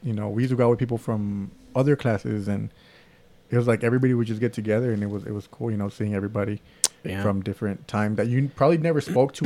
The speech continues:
Speaker 1: in, in high school, but you knew of them, and, and you can kinda, like, you know, you see 'em and it's like, "Oh, what's up, dude?" And it's like,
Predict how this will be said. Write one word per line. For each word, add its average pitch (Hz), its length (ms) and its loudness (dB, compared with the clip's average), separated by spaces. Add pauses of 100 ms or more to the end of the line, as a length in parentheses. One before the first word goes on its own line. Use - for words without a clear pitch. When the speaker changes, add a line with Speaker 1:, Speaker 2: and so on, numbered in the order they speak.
Speaker 1:
in, 120 180 0
in 113 140 4
high 107 160 6
school, 180 340 -2 (760)
but 120 160 4
you 120 100 4
knew 131 260 6
of 127 120 4
them, 131 240 2
and, 110 260 0
and 104 300 -2
you 104 240 -6
can 113 160 -4
kinda, 107 220 0
like, 104 260 0
you 110 60 -2
know, 101 260 -4 (220)
you 110 140 -2
see 120 200 -4
'em 117 120 0
and 104 100 -2
it's 101 100 -8
like, - 140 -6
"Oh, 147 100 0
what's 151 200 -6
up, 147 140 -2
dude?" 131 160 0
And 123 120 -4
it's 117 280 -4
like, 110 140 -2